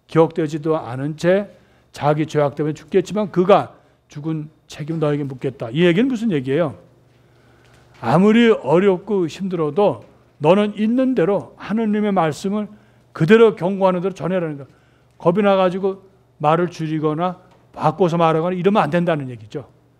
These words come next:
예언자가 가장 힘든 게 그거예요. 좀, 좀 듣기 좀 좋게 고쳐가지고 좀 슬쩍슬쩍 좀 하면 좋은데, 하느님은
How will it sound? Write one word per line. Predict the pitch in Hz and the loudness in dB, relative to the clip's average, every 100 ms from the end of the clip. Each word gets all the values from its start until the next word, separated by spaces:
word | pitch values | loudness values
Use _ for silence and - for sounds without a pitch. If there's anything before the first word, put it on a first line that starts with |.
| _ _ 160 | _ _ 2
예언자가 | 190 196 214 214 | 4 4 2 -2
가장 | - 208 226 - | -10 -6 -6 -6
힘든 | - - 233 240 | -16 -6 -2 0
게 | 226 | -2
그거예요. | 196 165 151 131 107 _ _ _ _ | -4 0 0 0 -6 _ _ _ _
좀, | - 220 214 - _ _ - _ 190 - | 0 2 2 -10 _ _ -20 _ -20 -4
좀 | 190 | -4
듣기 | 175 151 214 | -4 -4 -2
좀 | 208 | -2
좋게 | - 147 151 147 143 139 | -2 0 2 2 0 0
고쳐가지고 | 185 170 - 160 143 131 131 151 - _ _ _ | -2 -2 -2 0 0 -2 -8 -10 -10 _ _ _
좀 | - 170 160 - _ - | -6 -6 -6 -16 _ -16
슬쩍슬쩍 | - 226 220 185 226 180 | -4 -2 0 0 0 0
좀 | 185 | 0
하면 | 143 185 | -2 -2
좋은데, | 170 160 165 | 0 -2 -2
하느님은 | 156 - 240 226 240 220 | -4 -2 0 2 4 2